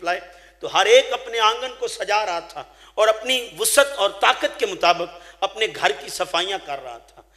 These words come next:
और अपने आंगन को साफ कर रहा था। शायद मेरे बख्त जाग जाएं, कोई कहता, "नहीं, मेरे जाग जाएंगे।" कोई अपने घर पे भरोसा कर रहा था, तो कोई अपने अंदाज पे भरोसा कर रहा था। साहब, बड़े बड़े महल वाले थे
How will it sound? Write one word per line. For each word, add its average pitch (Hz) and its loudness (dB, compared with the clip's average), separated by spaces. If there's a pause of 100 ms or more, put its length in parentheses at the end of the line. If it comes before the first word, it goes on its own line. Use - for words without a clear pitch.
(240)
और 196 4
अपने 202 0
आंगन 247 6
को 277 -8
साफ 254 0
कर 208 -4
रहा 196 -6
था। - -8 (180)
शायद 202 2
मेरे 190 2
बख्त 214 -2
जाग 156 0
जाएं, 143 -8 (260)
कोई 196 -2
कहता, 202 0
"नहीं, 202 -6
मेरे 220 4
जाग 147 -2
जाएंगे।" 123 -14 (300)
कोई 247 6
अपने 247 2
घर 226 4
पे 262 0
भरोसा 202 -4
कर 190 -4
रहा 165 -6
था, - -18 (280)
तो 208 -4
कोई 208 4
अपने 202 2
अंदाज 214 8
पे 226 -4
भरोसा 160 -4
कर 135 -10
रहा 131 -12
था। - -14 (180)
साहब, 240 6
बड़े 285 12
बड़े 277 8 (140)
महल 220 4
वाले 208 4
थे 175 -4